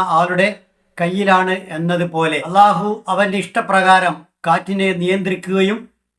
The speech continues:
അഴിച്ചുവിടുകയും ചെയ്യുന്നു. ആ കാറ്റ് മനുഷ്യന് അനുഗ്രഹമായ കാറ്റാവണോ,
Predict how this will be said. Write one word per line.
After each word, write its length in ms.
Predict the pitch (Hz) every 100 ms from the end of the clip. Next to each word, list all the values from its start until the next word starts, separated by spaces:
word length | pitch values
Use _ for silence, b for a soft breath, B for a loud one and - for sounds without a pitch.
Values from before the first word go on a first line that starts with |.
| _
അഴിച്ചുവിടുകയും 840 | 170 196 202 233 208 185 185 180 170
ചെയ്യുന്നു. 560 | 165 156 151 135 120 _ _ _ _ _ _ -
ആ 160 | 175 190
കാറ്റ് 360 | 190 196 185 196 202 - -
മനുഷ്യന് 580 | 175 185 180 208 196 190
അനുഗ്രഹമായ 800 | 185 175 208 190 196 202 190 185
കാറ്റാവണോ, 720 | 180 185 180 170 165 -